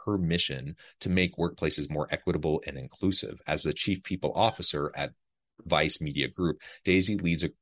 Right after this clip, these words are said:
global team responsible for people operations, diversity, equity, and inclusion initiatives, corporate facilities, and real estate, procurement,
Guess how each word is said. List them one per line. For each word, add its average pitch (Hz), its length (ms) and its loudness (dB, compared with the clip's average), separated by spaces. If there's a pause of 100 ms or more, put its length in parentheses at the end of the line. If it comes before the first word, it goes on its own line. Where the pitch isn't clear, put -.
(140)
global 101 340 4
team 92 420 -4
responsible 80 560 0
for - 160 -2
people 73 360 -4
operations, 76 580 -2
diversity, 78 560 -2
equity, 73 460 -2 (400)
and 80 120 -2
inclusion 73 400 -2
initiatives, 71 520 0
corporate - 380 -2 (100)
facilities, 80 580 2
and 73 180 -10
real 95 220 4
estate, 76 340 2 (240)
procurement, 90 560 0